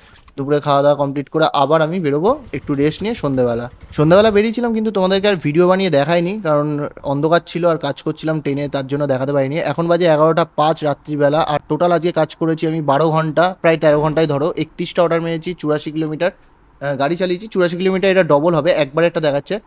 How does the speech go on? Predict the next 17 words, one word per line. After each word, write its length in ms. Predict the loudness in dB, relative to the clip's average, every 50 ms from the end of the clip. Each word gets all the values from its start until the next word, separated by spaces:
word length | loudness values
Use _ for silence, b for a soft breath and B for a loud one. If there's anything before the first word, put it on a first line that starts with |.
| b b b -10
আর 100 | -10 -8 -2
চারশো 280 | -2 -2 -2 -2 -6
তিরিশ 220 | -6 -6 -6 -6 -4
টাকা 140 | -4 -4 -4
ইনসেনটিভ, 600 | -4 -4 -4 -4 -6 -6 -4 -6 -6 -6 -8 -12 -6 -4
বারোশো 300 | -2 -2 -2 -2 -4 -4
নিরানব্বই 400 | -4 -2 -4 -4 -2 -2 -2 -2
টাকার 240 | 0 0 -2 -2
কাজ 240 | -2 -4 -6 -6 -6
করেছি, 440 | -4 -2 -2 -2 -2 -4 -6 -8 -8 -10 B B B B B B -10
আর 100 | -10 -6
চারশো 280 | -4 -4 -4 -4 -6
তিরিশ 280 | -8 -6 -6 -6 -6 -6
টাকা 200 | -6 -4 -2 -2
মিলিয়ে 320 | -4 -4 -4 -2 -2 -2
টোটাল 360 | 0 0 -2 0 0 0 0
হয়েছে 440 | 2 0 0 0 0 -2 -2 -2 -2